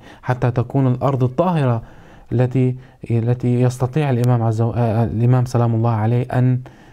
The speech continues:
أن يكون موجود فيها. نعم، الرضوى والطوى، طوى مع اختلاف الراء والضاد، نعم،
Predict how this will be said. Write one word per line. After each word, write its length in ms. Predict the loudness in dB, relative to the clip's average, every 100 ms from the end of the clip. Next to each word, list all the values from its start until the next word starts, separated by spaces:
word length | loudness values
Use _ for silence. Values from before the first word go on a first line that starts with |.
| -8 -2
أن 320 | 0 0 -4 -2
يكون 360 | -4 0 0 0
موجود 420 | 2 0 0 -4
فيها. 260 | -6 -8 -12 _ _ -20 -20 -20 -20 -20 -20 -20 -20 -20 -20 -20 -20 -20 -20 -20 -20 _ _ _ -20 -20 -20 -20 -20 -20 -20 -20 -20 -20 -20 -20 -20 -20 -6 0
نعم، 300 | 0 2 0
الرضوى 1000 | -2 -4 0 2 2 2 0 0 -2 -4
والطوى، 640 | -6 -4 0 0 0 -2
طوى 340 | -2 2 2 2
مع 120 | 0
اختلاف 480 | -2 2 2 2 0
الراء 260 | 0 0
والضاد، 320 | -2 0 0
نعم، 220 | 2 0